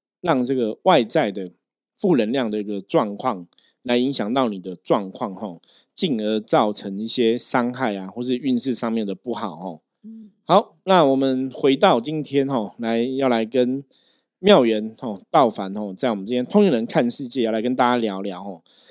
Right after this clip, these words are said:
Speaker 1: 我们今天《通灵人看世界》基本上来讲也是跟大家来聊聊关于这个修行啊、信仰啊、拜拜相关的问题吼。
Speaker 2: 好，道凡说这，说故事时间。
Speaker 1: <laughs> 那你直接 cue 道凡。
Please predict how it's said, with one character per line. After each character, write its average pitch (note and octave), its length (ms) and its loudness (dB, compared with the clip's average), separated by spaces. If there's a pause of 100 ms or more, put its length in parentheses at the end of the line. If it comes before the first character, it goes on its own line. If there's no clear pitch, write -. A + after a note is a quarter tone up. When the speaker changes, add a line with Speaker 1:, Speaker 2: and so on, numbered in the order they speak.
(100)
Speaker 1:
我 C3 80 -4
们 C#3 120 2
今 F#3 100 8
天 G3+ 80 8
《通 G3 140 6
灵 F3+ 80 2
人 C#3+ 160 2
看 D#3 220 0
世 D3 100 -2
界》 D3 220 4
基 B2+ 100 -4
本 C#3 100 -4
上 C3 140 0
来 A2+ 140 0
讲 A2 260 -8
也 G2 60 -10
是 B2 120 -6
跟 B2 120 0
大 B2 80 2
家 A#2+ 60 0
来 G#2+ 140 -2
聊 G#2 160 -4
聊 G#2 200 -6
关 B2+ 200 -2
于 A#2 60 -2
这 A2+ 80 -2
个 G#2+ 180 -2
修 F#3 320 4
行 G3+ 320 -2
啊、 A2+ 240 -4
信 B2+ 380 -2
仰 F#2 200 -6
啊、 F#2 180 -8
拜 C3 200 0
拜 A2 240 0
相 C3 280 -4
关 C3 140 0
的 A2+ 100 0
问 A#2 240 2
题 F2+ 260 -16
吼。 F#2+ 220 -10 (360)
Speaker 2:
好， F3 360 -8 (760)
道 G#3 140 2
凡 D3 400 -4 (260)
说 G#3 280 2
这， G3+ 240 0
说 A#3 180 6
故 A#3 160 4
事 G3+ 180 -2
时 E3 220 -2
间。 E3 260 0 (260)
Speaker 1:
<laughs> - 240 -14
那 D3 100 4
你 C3+ 100 4
直 C3+ 180 -2
接 E3+ 220 8
cue E3 380 8
道 C#3 200 8
凡。 G#2 280 -2